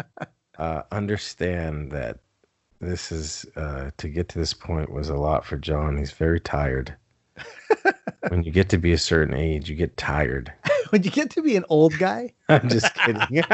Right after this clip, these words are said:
Speaker 1: No, it's not even age, but
Speaker 2: No, no, I
Speaker 1: you,
Speaker 2: just,
Speaker 1: you,
Speaker 2: it's
Speaker 1: you know why you're tired, though, right?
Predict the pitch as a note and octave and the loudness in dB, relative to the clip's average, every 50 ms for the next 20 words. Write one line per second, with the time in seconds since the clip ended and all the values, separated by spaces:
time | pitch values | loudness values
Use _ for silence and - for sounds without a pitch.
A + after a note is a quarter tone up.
0 | A3+ - - A#3+ B3 - _ _ _ - - - A3 G3+ - - A#2+ G#2+ F3+ E3 | 4 4 2 0 0 -2 _ _ _ -14 -10 -4 -4 -4 -2 0 4 4 6 6
1 | E3+ D3 C3+ C#3 C#3 - F#3+ E3 D#3 D3+ C3+ B2+ A#2 A2 E2+ F#2 F#2 F#2+ F2+ F#2 | 8 6 6 4 2 2 2 2 2 2 0 -2 -4 -6 -6 -8 -8 -10 -10 -10
2 | F#2+ - _ - F#2+ F2+ - _ _ _ _ _ E3 D3 C3+ A#2+ A#2+ A#2 A2+ A2+ | -12 -14 _ -6 -6 -6 -8 _ _ _ _ _ -12 -12 -12 -10 -12 -12 -14 -14
3 | A#2 C3 C#3+ D#3 D#3+ E3 D3+ C#3+ - C#3+ E3 D#3+ - D#3 D3 E3 F3+ G3+ B3 C#4 | -10 -6 -4 -2 -2 -2 -4 -4 -6 -6 -6 -6 -6 -4 -2 0 2 4 4 4
4 | D4 C#4 D#3 B2 A2+ G#2+ - - C3+ B2 G#2+ F#2 D#2+ D2 D2+ C#2 C#2 D#2+ F#2+ A2 | 6 6 4 4 2 0 0 2 4 4 4 2 -2 -6 -10 -10 -10 -10 -10 -10
5 | - | -12